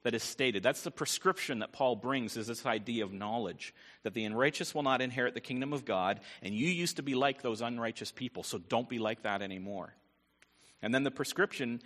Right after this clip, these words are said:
then is applied to the problem that Paul sees in this elevated liberty, particularly in areas of sexual immorality. So the, the specific knowledge that Paul teaches the Corinthians here,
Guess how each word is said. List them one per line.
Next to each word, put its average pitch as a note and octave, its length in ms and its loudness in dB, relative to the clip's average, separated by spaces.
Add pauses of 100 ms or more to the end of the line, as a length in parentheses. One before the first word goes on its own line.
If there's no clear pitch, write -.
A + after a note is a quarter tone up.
(160)
then B2+ 220 6
is A#2+ 120 -2
applied C#3+ 500 6
to D#3 80 0
the B2+ 80 0
problem C#3 640 2 (180)
that A2+ 160 0
Paul C3 320 2
sees B2 540 2
in A#2 160 0
this A2 240 -2
elevated B2+ 500 2
liberty, A2+ 380 0
particularly G#2+ 880 -2
in G#2 280 -8
areas G#2+ 440 0
of F#2 120 -10
sexual A2 440 -4
immorality. F#2+ 600 -4 (1700)
So C3 160 2
the, A#2+ 200 2 (460)
the A#2+ 80 0
specific - 560 2
knowledge D3+ 400 6
that A#2+ 160 0
Paul C3+ 200 2
teaches C#3 380 -4
the A2+ 80 -4
Corinthians C3+ 540 -4
here, F#2+ 340 0